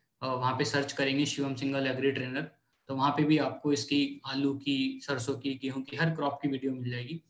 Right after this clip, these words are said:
लेकिन आज हम लोग यहाँ पर हैं, यहाँ पे हम, अ, अच्छे से आलू और गेहूं की फसल को समझने की कोशिश करेंगे। तो चलिए start करते हैं और सबसे पहले बात करते हैं हम आलू की फसल की।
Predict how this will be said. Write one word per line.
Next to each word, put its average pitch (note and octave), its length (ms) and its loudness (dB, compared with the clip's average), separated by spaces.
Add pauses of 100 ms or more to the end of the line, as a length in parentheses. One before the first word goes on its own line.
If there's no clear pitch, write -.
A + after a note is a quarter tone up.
(440)
लेकिन D#3 240 6
आज D#3+ 500 6
हम C#3+ 180 2
लोग D#3 220 6
यहाँ C3 240 0
पर D#3 100 2
हैं, D#3+ 200 4
यहाँ C3+ 220 4
पे D3 80 2
हम, D3 400 0 (480)
अ, C3 300 -4
अच्छे E3 280 2
से B2+ 320 0
आलू D#3 380 6
और D3 140 4
गेहूं C3+ 200 0
की C3+ 120 -8
फसल C3 260 -6
को C#3 120 -6
समझने B2+ 400 -6
की C3 80 -4
कोशिश C3 400 -6
करेंगे। C#3+ 360 2 (440)
तो C#3+ 60 2
चलिए C#3 440 0
start - 420 0
करते - 260 -4
हैं D#3+ 320 -2 (720)
और B2+ 360 -4
सबसे B2 360 -6
पहले C#3 300 -2
बात C3 340 -6
करते C3+ 220 -4
हैं D3 180 2
हम D3+ 240 0
आलू C#3+ 240 4
की D3+ 120 -2
फसल C3 300 -4
की। D#3 360 -4